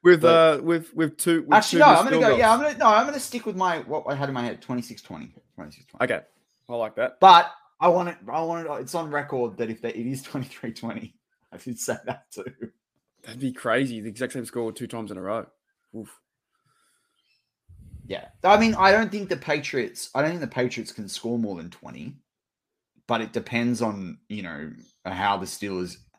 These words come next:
Speaker 2: how long the Steelers actually hold the damn football for. <laughs>
Speaker 1: Yeah, and can they score more than twenty? That's why I went sixteen. I don't think they can.
Speaker 2: No, but I
Speaker 1: Mm.
Speaker 2: thought about, like, four field goals,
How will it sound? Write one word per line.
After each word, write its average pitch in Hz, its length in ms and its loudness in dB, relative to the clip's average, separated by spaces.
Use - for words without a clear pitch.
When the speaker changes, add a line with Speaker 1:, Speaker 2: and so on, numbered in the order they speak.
Speaker 2:
how 135 160 6
long 147 80 2
the 139 80 -2
Steelers 147 320 -2
actually 147 240 -2
hold 135 180 -2
the 131 60 -10
damn 117 280 -6
football - 460 -8
for. - 280 -14
<laughs> - 40 -20
Speaker 1:
Yeah, 143 160 6
and 127 120 2
can 143 120 -2
they 139 140 4
score 156 200 2
more 139 160 0
than 113 100 -8
twenty? 98 280 -10
That's 113 180 -6
why 123 180 0
I - 20 2
went 110 160 -4
sixteen. 95 420 -10
I 110 60 -10
don't 113 120 -4
think 104 120 -10
they 98 80 -10
can. 101 340 -12
Speaker 2:
No, 220 360 8
but 220 120 0
I 220 100 8
Speaker 1:
Mm. 220 60 -12
Speaker 2:
thought 214 120 2
about, 208 180 2
like, 151 120 -4
four 156 260 -6
field 123 380 -4
goals, 98 640 -4